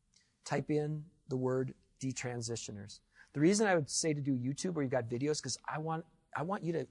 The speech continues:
hear it in their own words. Hear these things. And, and, and if I'm able to this week, I'll send out an E C C mail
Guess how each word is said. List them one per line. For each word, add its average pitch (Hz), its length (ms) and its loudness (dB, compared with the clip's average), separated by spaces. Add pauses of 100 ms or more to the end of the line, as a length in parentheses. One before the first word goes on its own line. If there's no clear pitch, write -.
(100)
hear - 320 -2
it 180 200 0
in 165 260 0
their 143 240 2
own 127 240 -4
words. 117 400 -10 (800)
Hear 170 100 -2
these 170 140 0
things. 139 140 -2
And, 143 220 -2
and, 139 180 -6 (140)
and 135 120 -2
if 135 100 -4
I'm 131 220 -2
able 156 220 2
to - 120 -2
this 147 220 0
week, 139 180 -2 (260)
I'll 127 80 -4
send 143 240 0
out 147 120 2
an 139 80 -4
E 139 80 0
C - 180 0
C 127 220 0
mail 131 320 -6